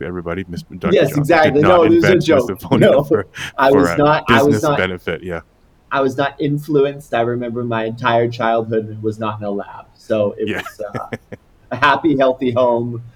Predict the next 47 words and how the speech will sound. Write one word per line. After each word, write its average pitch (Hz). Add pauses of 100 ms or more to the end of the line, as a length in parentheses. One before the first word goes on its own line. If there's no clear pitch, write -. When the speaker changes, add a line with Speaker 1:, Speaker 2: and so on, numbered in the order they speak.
(100)
Speaker 2:
where 110
Speaker 1:
Okay. 107
Speaker 2:
I 104
just 110
had 107
a, 101
had 101
a 101
disorder. - (200)
So, - (240)
Speaker 1:
So, -
Speaker 2:
yeah. -
Speaker 1:
but, 131
but 139
yeah, 139
so 95
like 117
everybody 104
else, 90
like, 90
it 87
started 95
with 107
somebody, 85
and 80
then, 80
uh, 113
well, 101
family 98
members, 78
uh, 80
were, 82
were 80
kind 80
of 78
first. 85 (220)
Where 143
was, 151
where 113
was 107
kind 104
of 87
your 78
dad 73
in 87
the 71
mix? -